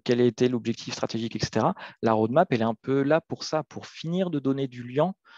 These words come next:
à tout le tunnel qu'on voyait, euh, auparavant. Et donc vraiment, j'insiste, mais c'est pas un outil de reporting, c'est pas un outil d'information pour votre management, c'est un outil pour vous et votre équipe. Si le management, si ça, il a besoin de savoir quand est-ce que tel truc, tel truc et tel truc est livré,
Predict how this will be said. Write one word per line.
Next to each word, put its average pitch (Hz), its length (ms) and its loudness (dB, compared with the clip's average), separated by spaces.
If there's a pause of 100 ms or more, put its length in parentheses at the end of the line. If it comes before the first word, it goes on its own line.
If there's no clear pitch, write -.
(160)
à 113 140 0
tout - 220 -8
le 139 140 0
tunnel 139 340 2
qu'on 123 160 -8
voyait, 120 340 2
euh, 113 320 0
auparavant. 117 480 0 (500)
Et 101 100 -10
donc 101 120 -10
vraiment, 147 260 2
j'insiste, 135 380 -2
mais 131 60 -8
c'est - 200 -4
pas 170 120 2
un 196 180 2
outil 160 240 -6
de 143 80 -2
reporting, 135 460 -4
c'est - 200 -8
pas 156 120 0
un 170 120 2
outil 160 240 -6
d'information 127 540 -4
pour 117 140 0
votre 101 120 -4
management, 107 600 -2 (340)
c'est - 160 -2
un 107 100 2
outil 147 280 0
pour - 260 -6
vous 131 360 0 (420)
et 135 100 8
votre 139 240 2
équipe. - 240 -4 (1000)
Si - 200 -6
le 110 100 4
management, 127 480 4
si 117 260 -2
ça, 120 240 6
il 113 300 2
a 110 180 6
besoin 113 360 -2
de 120 80 -4
savoir 117 380 2
quand 120 180 -6
est-ce 135 120 -4
que - 100 -16
tel 123 180 -2
truc, 127 360 -6
tel 113 140 -4
truc - 220 -8
et 110 40 -8
tel 113 200 -8
truc - 240 -8
est 104 40 0
livré, 113 340 2